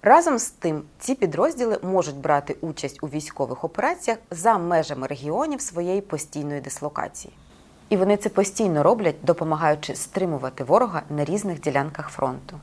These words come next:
Крім того, до структури Збройних сил України належать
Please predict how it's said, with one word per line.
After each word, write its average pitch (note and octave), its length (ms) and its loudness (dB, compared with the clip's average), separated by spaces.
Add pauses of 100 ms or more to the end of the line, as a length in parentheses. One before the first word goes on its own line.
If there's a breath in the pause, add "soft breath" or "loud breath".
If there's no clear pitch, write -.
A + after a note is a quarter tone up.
Крім A#3 260 0
того, C#3+ 300 2
до D#3 400 2
структури F3 600 -6
Збройних C3+ 420 -2
сил E3 220 -6
України C4+ 640 -4
належать F3 680 2